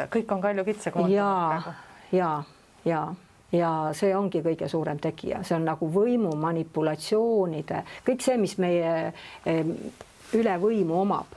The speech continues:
Speaker 2: põhimõtteliselt. Need on ka mõtteviisi muutus, see on nagu süsteemide, struktuuride muutus, kuhu me kuulume. Et ne-, kui me kuulume mingisse väga jäika struktuuri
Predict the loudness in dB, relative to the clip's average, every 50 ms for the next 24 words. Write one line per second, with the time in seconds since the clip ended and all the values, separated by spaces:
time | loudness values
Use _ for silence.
0 | -8 -2 0 2 2 4 2 2 0 -2 -4 -6 -6 -6 -6 -8 -10 -10 -6 -2
1 | -2 0 0 0 0 0 0 0 0 -2 -2 -2 -2 0 0 0 0 0 -2 -2
2 | 0 0 0 -2 -4 -8 -10 -8 -8 -8 -8 -6 -4 -2 -2 -2 -2 -2 -4 -4
3 | -4 -2 0 0 2 0 0 -2 -2 -2 -4 -4 -6 -8 -10 -14 -14 -14 -12 -6
4 | -2 0 0 0 0 0 0 2 2 4 2 2 0 0 0 -2 -2 0 0 -2
5 | -2 0 0 2 2 4 2 2 2 2 2 2 2 2 0 -2 -4 -2 0 -2
6 | 0 0 0 0 0 2 2 2 2 2 0 -2 -2 -4 -4 -4 -4 -6 -4 -2
7 | 0 0 2 2 0 0 0 0 2 2 2 2 2 2 0 2 2 2 2 2
8 | 0 0 -2 -2 0 0 0 2 2 2 2 2 2 2 0 -2 -2 -6 -8 -6
9 | -4 -4 -4 -4 -4 -4 -2 0 2 2 2 0 -2 -4 -6